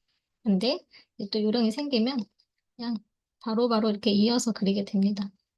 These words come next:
네, 이런 식으로 해서, 어, 좀 꾸밈의 요소가 필요하신 분들은 이제 이런 식으로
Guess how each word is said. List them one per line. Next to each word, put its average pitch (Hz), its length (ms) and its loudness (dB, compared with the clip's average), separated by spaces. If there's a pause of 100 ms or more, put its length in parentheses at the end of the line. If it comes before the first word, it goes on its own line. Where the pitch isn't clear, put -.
(1300)
네, 175 160 -12 (100)
이런 233 220 2
식으로 220 420 0
해서, 247 420 0 (360)
어, 202 200 0
좀 240 200 2
꾸밈의 370 520 6
요소가 202 300 4
필요하신 269 480 4
분들은 208 420 4
이제 - 120 -2
이런 202 260 0
식으로 214 460 2